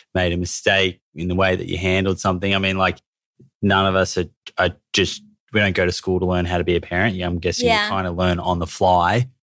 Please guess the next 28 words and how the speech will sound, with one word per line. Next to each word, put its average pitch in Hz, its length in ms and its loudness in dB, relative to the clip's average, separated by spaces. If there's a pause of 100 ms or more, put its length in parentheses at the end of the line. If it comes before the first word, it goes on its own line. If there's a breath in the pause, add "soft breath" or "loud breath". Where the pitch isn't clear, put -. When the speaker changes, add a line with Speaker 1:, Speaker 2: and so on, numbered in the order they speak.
(100)
Speaker 1:
Like, 92 140 0
have 104 80 0
Speaker 2:
For 101 40 0
Speaker 1:
there 101 100 0
been 104 220 0
Speaker 2:
sure. - 80 -4
Speaker 1:
times 104 280 0
where 95 80 0
you've 90 120 0
gone, 87 400 0 (840 loud breath)
"Ah, 87 280 -4
we 90 180 -4 (140)
maybe 90 300 -2
should - 200 -2
have 87 80 -6
handled 85 260 -2
that - 140 -4
differently"? - 400 -2 (580)
Speaker 2:
Yeah, 226 420 2 (120)
for 233 120 -4
sure. 233 760 0 (800)
One 233 120 -2
hundred 233 300 2
percent. 226 520 0
I - 100 -6
think 220 220 0
that's, - 280 -4
like, 208 360 -2